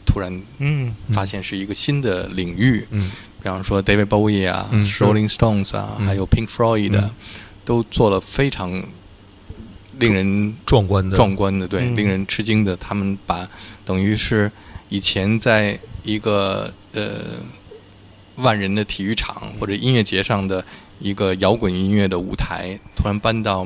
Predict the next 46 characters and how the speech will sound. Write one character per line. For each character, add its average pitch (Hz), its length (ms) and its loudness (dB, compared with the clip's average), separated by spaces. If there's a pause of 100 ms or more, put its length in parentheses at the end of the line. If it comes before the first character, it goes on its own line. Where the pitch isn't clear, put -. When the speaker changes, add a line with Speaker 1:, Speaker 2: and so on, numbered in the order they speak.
Speaker 1:
museum、 113 680 4 (160)
Speaker 3:
嗯。 104 220 -8 (100)
Speaker 1:
gallery 107 560 -2
这 107 120 0
样 98 160 0
的 92 120 -6
一 92 140 -8
个 95 340 -8 (380)
艺 160 140 6
术 117 160 4
的 95 60 -4
殿 104 200 0
堂 87 180 -12
里 87 100 -10
面， 104 220 -4
Speaker 3:
嗯。 104 100 -10 (380)
Speaker 1:
然 98 160 0
后 101 300 0 (260)
把 92 140 -2
他 107 180 -6
们 104 200 -2
的 98 360 -2 (120)
音 120 240 0
乐， 107 360 0 (540)
呃， 101 240 -8
更 117 300 4 (580)
用 120 320 6
一 160 140 2
种 104 320 -2 (200)
不 - 80 0
同 101 300 2
的 127 80 -2
方 110 240 0
式 104 300 -6 (120)
或 - 80 -6
者 104 80 -4
更 123 160 2
立 117 140 0
体 - 160 -12
的 92 100 -14
方 95 240 -12
式 95 280 -10 (100)
来 95 100 -14
展 90 220 -10
现。 95 260 -8 (160)
Speaker 3:
嗯。 101 140 -8